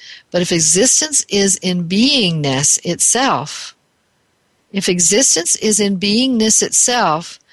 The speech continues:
then I don't need an identity to exist. I'm just beingness. So a lot of the paradigms we think are so true and have held on to for so long are about to fade.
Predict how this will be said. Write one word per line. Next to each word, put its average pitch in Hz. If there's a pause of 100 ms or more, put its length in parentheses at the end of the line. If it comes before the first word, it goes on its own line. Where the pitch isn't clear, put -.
(320)
then 185
I 220
don't 214
need 233
an 165
identity 135
to -
exist. 117 (1040)
I'm 165
just 160
beingness. 180 (1500)
So -
a 220
lot 254
of 330
the 277
paradigms 233
we 220
think 233
are 180
so 214
true 214
and 165
have 170
held 208
on 208
to 180
for 165
so 208
long 196
are 165
about 233
to 247
fade. 190